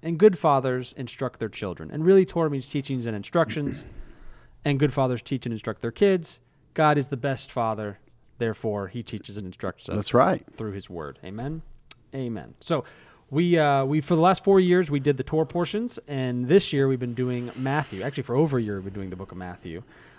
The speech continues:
Speaker 1: Very in-depth study, taking it piece by piece, breaking it down, looking at all the nooks and crannies, looking under every rock, finding all the gold nuggets.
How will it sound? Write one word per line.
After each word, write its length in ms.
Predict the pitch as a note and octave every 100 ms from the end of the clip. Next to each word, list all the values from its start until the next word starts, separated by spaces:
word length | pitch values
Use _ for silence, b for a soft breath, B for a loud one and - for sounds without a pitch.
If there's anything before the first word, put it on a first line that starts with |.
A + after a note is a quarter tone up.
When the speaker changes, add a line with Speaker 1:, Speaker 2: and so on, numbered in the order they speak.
| b
Speaker 1:
Very 320 | B2 F3 F#3+ D#3
in-depth 360 | C3+ A#2+ A2+
study, 420 | - - G2+ G2
taking 420 | G2+ F#3 F3+ E3+ C#3+
it 100 | -
piece 220 | C#3 -
by 200 | - A2+
piece, 320 | - G#2 F#2
breaking 460 | - D#3+ D#3+ D3+ C3
it 100 | A#2
down, 440 | A2+ G#2+ G#2 G#2+
looking 300 | E3+ E3+ D3
at 40 | B2+
all 120 | A#2
the 100 | A2
nooks 260 | G#2+ -
and 120 | G#2 -
crannies, 480 | G#2 G2 F#2+ G2
looking 320 | C3 F3+ E3+ C#3
under 180 | A#2+
every 260 | E2 G#2 G2
rock, 460 | F2+ E2+ E2 - - b b b _
finding 400 | C#3+ C#3 C3+ B2
all 140 | A2+
the 80 | G#2
gold 260 | G#2 G2
nuggets. 480 | F#2+ E2+ E2 D#2 -